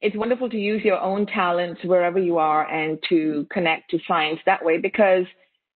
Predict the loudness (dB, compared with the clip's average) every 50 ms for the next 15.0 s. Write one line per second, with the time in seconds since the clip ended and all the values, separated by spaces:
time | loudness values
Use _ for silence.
0 | _ _ _ _ _ 0 0 0 0 0 -2 -2 -2 0 0 2 2 4 4 2
1 | 2 2 2 0 0 0 -2 -2 -2 -2 -2 -2 -2 -2 -2 0 2 2 2 2
2 | 0 0 0 0 0 0 0 0 2 0 0 0 0 0 -2 -2 -4 -6 -8 -6
3 | -6 -6 -4 -6 -8 -10 -12 -14 -20 -12 -6 -2 -2 0 0 0 -2 -2 -2 0
4 | 0 0 0 2 2 4 4 4 4 2 _ _ _ _ 0 2 2 2 2 2
5 | 0 2 2 2 2 2 0 -2 0 0 0 0 2 2 2 2 2 0 0 2
6 | 2 4 2 2 0 0 0 2 2 0 0 -2 -4 -2 0 0 -2 0 2 4
7 | 2 2 2 -2 -10 _ -20 _ _ _ _ _ _ -2 0 2 2 2 0 -2
8 | -6 -20 _ _ 0 0 0 2 2 2 2 2 2 -2 -4 -6 -2 2 2 4
9 | 4 4 2 2 0 -2 -2 0 -2 -2 -2 -2 -2 0 0 0 0 -4 -8 -4
10 | 0 2 2 4 2 2 0 0 0 2 2 2 2 2 2 0 0 -2 -4 -4
11 | -4 -2 -2 -2 -2 0 0 0 0 2 2 0 2 2 2 2 0 0 0 0
12 | 0 0 0 2 2 0 2 2 2 2 4 4 2 0 -2 -6 -20 _ _ _
13 | _ -4 -4 0 0 2 2 2 4 2 2 2 2 2 2 2 2 0 -4 -4
14 | -2 0 0 0 0 0 -2 -2 -2 -4 -4 -4 -2 0 0 2 2 0 0